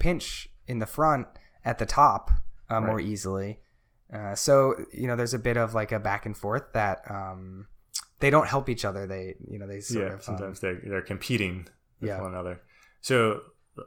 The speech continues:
Speaker 2: for, for aft general guidance, um, going back to, like, old school plumb bob, is if you drop the plumb bob from the,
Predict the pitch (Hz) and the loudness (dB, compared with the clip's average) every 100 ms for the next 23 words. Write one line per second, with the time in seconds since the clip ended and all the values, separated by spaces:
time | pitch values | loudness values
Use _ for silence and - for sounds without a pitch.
0 | _ - - 127 127 - 135 123 117 110 | _ -20 -4 -2 -2 2 4 6 4 2
1 | 101 - 95 104 117 117 113 107 104 92 | -2 0 2 2 2 0 -2 -8 -2 0
2 | 87 98 123 - - _ - 85 82 82 | 0 -2 -8 -12 -20 _ -18 -16 -14 -16
3 | 85 - _ _ 95 87 90 90 87 87 | -18 -20 _ _ -6 -4 -4 -6 -10 -8
4 | 92 90 - 95 90 90 - 92 90 90 | -6 -8 -6 -6 -6 -8 -4 -4 2 2
5 | 87 87 92 - - - - - - 92 | 2 0 -6 -14 -18 -20 -20 -14 -6 -4
6 | 85 82 90 87 95 95 - - - - | -6 -6 -6 4 8 8 6 -6 -16 -10
7 | 95 87 98 92 90 90 90 - 92 90 | -8 -6 -4 -2 0 0 -2 -6 -4 -4
8 | 87 87 87 87 85 78 | -6 -10 -6 -4 -4 -6